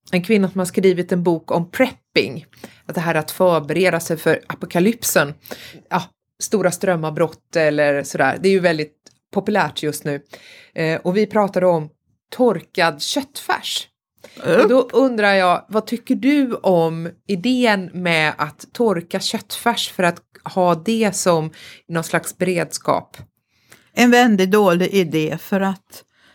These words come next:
Speaker 2: då är det nog näst-, inte garanterat, men det är större risk att du dör av den torkade köttfärsen <laughs> än du dör av svält, tyvärr.
Speaker 1: Mm.
Speaker 2: För bakterier är enorma överlevnadskonstnärer.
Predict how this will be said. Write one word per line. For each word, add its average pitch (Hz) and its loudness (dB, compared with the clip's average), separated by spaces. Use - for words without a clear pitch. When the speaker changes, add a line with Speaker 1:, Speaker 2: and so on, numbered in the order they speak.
Speaker 2:
då 226 2
är 190 2
det 190 0
nog 175 -2
näst-, 196 -4
inte 190 2
garanterat, 170 0
men 175 0
det 180 0
är 196 0
större 214 2
risk 160 -6
att 180 -6
du 185 -6
dör 156 0
av 151 0
den 156 -4
torkade 160 -4
köttfärsen 165 -4
<laughs> - -20
än 175 -2
du 180 0
dör 165 2
av 151 -2
svält, - -4
tyvärr. 175 -2
Speaker 1:
Mm. 190 0
Speaker 2:
För 233 4
bakterier 220 2
är 170 0
enorma 190 2
överlevnadskonstnärer. 165 -4